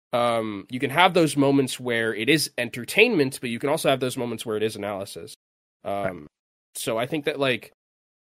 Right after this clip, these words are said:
Speaker 1: having kind of an idea from the start, like, don't, like, having the desk to just have the desk is
Speaker 2: Serves no purpose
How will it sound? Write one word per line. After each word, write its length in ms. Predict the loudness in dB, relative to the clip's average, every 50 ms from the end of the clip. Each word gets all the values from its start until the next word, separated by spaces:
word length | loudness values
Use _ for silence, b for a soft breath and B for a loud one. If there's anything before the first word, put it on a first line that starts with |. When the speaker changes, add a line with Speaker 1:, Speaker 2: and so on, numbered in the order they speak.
| _ _ _ _ _ _ _ _ _
Speaker 1:
having 460 | -8 0 4 4 4 6 4 2 0
kind 220 | 2 2 4 4 4
of 100 | 4 4
an 100 | 2 2
idea 440 | 2 0 -2 -4 -4 -2 0 0 0
from 200 | 0 -2 -2 -2
the 80 | -4
start, 240 | -4 -2 -2 0 2
like, 160 | 2 2 6
don't, 540 | 8 10 10 10 8 6 2 -10 -10 -4 -2
like, 180 | -2 -2 -2 -4 _ _ -4
having 320 | 2 4 4 6 6 4
the 80 | 2 4
desk 300 | 4 4 4 2 0 -4
to 100 | -6 -4
just 220 | -4 -4 -6 -6
have 320 | -4 0 2 2 2 0 -2
the 80 | -4
desk 500 | -2 -2 -2 -2 -2 -4 -6 -8 -10 -14 _ _ _ _ _ _ _ -4
is 640 | 0 0 2 2 2 0 -2 -4 -6 -8 -8 -8 -2
Speaker 2:
Serves 340 | 2 4 6 6 6 4 4
no 120 | 4 4 4
purpose 500 | 2 -2 -4 -6 -8 -12 -12 -10 -8